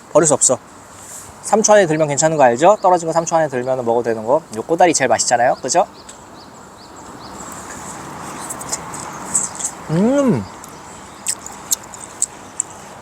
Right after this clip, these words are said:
제가 원래, 음, 요 찹쌀 당면 순대 있잖아요. 분식집에서 파는 순대.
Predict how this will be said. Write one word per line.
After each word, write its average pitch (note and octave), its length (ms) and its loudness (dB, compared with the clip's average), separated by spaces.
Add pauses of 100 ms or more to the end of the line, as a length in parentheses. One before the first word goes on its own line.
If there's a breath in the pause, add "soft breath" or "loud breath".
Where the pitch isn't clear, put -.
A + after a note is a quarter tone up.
(520)
제가 D#3 120 6
원래, C#3+ 340 6 (120)
음, B2 140 -10 (140)
요 B2+ 180 4 (120)
찹쌀 - 320 0
당면 F#3 340 2
순대 D3 220 0
있잖아요. B2 400 4 (800)
분식집에서 E3 480 2
파는 D3 200 2
순대. A#2+ 260 -2